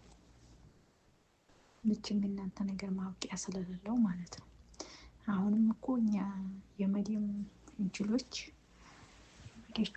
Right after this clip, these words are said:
በጎች፣ በጎች ነን እኮ፣ እውነትም በጎች። ስለዚህ ላይክ እያደረጋችሁ፣ ሼር እያደረጋችሁ አበረታቱኝ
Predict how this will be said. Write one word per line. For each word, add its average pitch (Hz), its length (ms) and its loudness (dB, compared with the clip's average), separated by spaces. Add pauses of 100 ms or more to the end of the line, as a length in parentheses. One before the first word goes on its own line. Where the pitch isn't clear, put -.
በጎች፣ 202 460 0 (1120)
በጎች 196 500 4
ነን 226 260 8
እኮ፣ - 240 -6
እውነትም 196 480 2
በጎች። 202 460 -2 (760)
ስለዚህ 240 500 0 (760)
ላይክ 196 320 -2
እያደረጋችሁ፣ 185 720 -6
ሼር 196 260 -6
እያደረጋችሁ 190 760 -10 (880)
አበረታቱኝ 208 840 -6